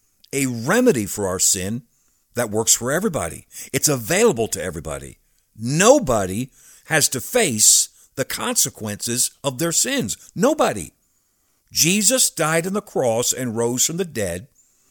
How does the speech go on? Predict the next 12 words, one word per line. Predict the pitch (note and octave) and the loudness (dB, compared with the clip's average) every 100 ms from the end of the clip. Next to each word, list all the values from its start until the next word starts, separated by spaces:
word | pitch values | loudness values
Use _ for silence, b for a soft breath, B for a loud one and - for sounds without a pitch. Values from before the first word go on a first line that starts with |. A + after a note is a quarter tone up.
| _ | _
so | - E3 | 2 4
that | C3+ A#2+ - | 4 2 2
every | C#3 D3+ G#3 | 2 2 0
last | F#3+ C#3+ D3 F3 - | 0 2 2 0 -2
human | D#3+ D#3 F3 | -4 -2 -2
being | D3+ F3+ C3+ A2+ B2+ B B B | -2 -2 -2 -2 -4 B B B
can | E3 D3 | 0 2
be | D#3 | 2
forgiven | - C3+ G#2+ C3+ B3 C4+ | 2 2 4 6 8 6
of | F#3+ | 4
our | D3 A#2+ | 4 4
rebellion | A2 F#2 G#2 G#2 E3 | 2 0 0 0 0